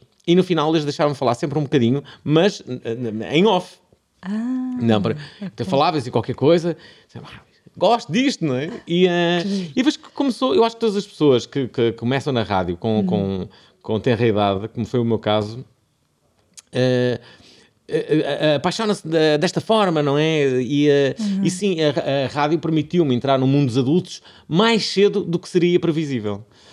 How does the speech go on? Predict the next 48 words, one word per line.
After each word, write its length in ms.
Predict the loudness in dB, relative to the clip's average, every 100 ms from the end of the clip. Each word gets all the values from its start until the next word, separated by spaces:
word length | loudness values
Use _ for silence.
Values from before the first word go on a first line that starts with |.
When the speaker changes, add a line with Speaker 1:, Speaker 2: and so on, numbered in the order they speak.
| -20 -2
Speaker 1:
Eu 100 | 0
comecei 260 | 2 2
a 20 | 2
Speaker 2:
Pois. 140 | 2
Speaker 1:
falar, 400 | 2 2 4 4 2 0
com, 140 | -2 -2
comecei 380 | -2 -4 -2 -4
a 20 |
sair, 520 | 0 2 4 4 2
depois, 340 | 0 -2 -4 -8 -8
a 80 | -2
da 60 | 0
altura, 280 | 0 0
os, 300 | 0 -2 -4 -10 -8
os 160 | -4 4
miúdos 300 | 4 4 2
com 100 | -4
os 80 |
quais 240 | 0 0 0
eu 60 |
convivia, 640 | 0 0 0 0 2 0 -2 -12 -18 -8
Speaker 2:
Sim. 200 | -8 -8 -14 _ _
Speaker 1:
convenhamos, 560 | -2 0 0 -2 -6 -10
já 160 | -2 0
não 120 | 2
tinham 220 | 2 2
assim 200 | 2 2
grande 200 | 2 2
interesse, 380 | 2 4 4 4
porque 200 | 0 -8 -8 _
o 40 | -6
interesse 300 | -4 -2 0
eram 120 | 0
os 60 |
adultos, 360 | 2 2 2 4
eles 140 | 4
é 40 | 4
que 100 | 2
me 60 | 0
diziam 200 | 2 2
coisas 220 | 2 2
Speaker 2:
Claro. 160 | 2 0
Speaker 1:
incríveis, 560 | 2 2 4 2 2
não 120 | 2 2
é? 220 | 2 0 -8 -20 -10
E 80 | 0
eu 80 | 2
comecei 720 | 2 -2 -4 0 2 4 4